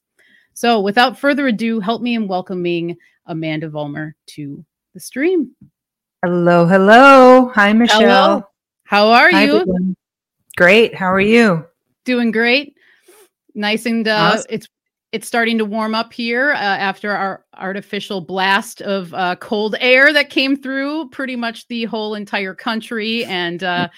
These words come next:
Speaker 2: <laughs>
Speaker 1: not sure up in Canada if it was the same thing, but boy, was it a spectacle to, uh, to watch. <laughs> So,
Speaker 2: Yeah,
Speaker 1: uh,
Speaker 2: we've
Speaker 1: I
Speaker 2: had a mild win-, quite a mild winter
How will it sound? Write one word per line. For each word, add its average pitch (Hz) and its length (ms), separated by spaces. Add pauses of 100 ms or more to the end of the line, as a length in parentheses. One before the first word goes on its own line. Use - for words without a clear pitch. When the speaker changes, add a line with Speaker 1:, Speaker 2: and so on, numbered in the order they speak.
Speaker 2:
<laughs> - 180
Speaker 1:
not 220 200
sure 233 220
up 226 160
in 214 80 (100)
Canada 233 420
if 233 100
it 226 80
was 202 160
the 202 80
same 226 340
thing, 226 380
but 196 200 (380)
boy, 233 300
was 208 180
it 208 80
a 202 80
spectacle 190 640
to, 180 320
uh, 165 300 (200)
to 202 160
watch. 180 560 (640)
<laughs> 285 60 (1400)
So, 233 460
Speaker 2:
Yeah, 208 340
Speaker 1:
uh, 202 80
Speaker 2:
we've 220 180
Speaker 1:
I 226 40
Speaker 2:
had 233 180
a 202 80
mild 185 440
win-, 165 180 (300)
quite 185 200
a 180 40
mild 165 340
winter 156 440